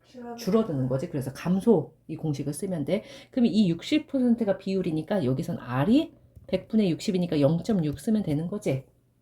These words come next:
Speaker 2: 그치?
Speaker 1: 네.
Speaker 2: 그리고 자, 유리를 통과한 빛은 처음 양의 육백이십오분의 십육 이하가 되도록이잖아. 그러면 처음 빛의 양이 얼마인지 모르니까 선생님이 처음 양을 A라고 놓을게.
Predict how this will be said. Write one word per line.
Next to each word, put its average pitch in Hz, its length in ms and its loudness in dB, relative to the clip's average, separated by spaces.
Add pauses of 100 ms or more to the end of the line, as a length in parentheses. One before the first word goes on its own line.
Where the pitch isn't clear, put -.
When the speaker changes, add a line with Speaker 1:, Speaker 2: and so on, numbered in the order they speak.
(260)
Speaker 2:
그치? - 260 -8
Speaker 1:
네. 320 160 -8
Speaker 2:
그리고 151 400 -6 (260)
자, - 240 -8
유리를 277 440 2
통과한 285 400 0
빛은 190 320 -2
처음 359 480 0
양의 190 580 0
육백이십오분의 196 1500 -2
십육 277 540 -2
이하가 190 360 -2
되도록이잖아. 160 840 -4 (260)
그러면 202 240 -4
처음 415 300 0
빛의 240 280 2
양이 220 200 6
얼마인지 190 380 2
모르니까 160 460 -4
선생님이 262 320 4
처음 349 380 2
양을 175 300 0
A라고 170 340 2
놓을게. - 380 -14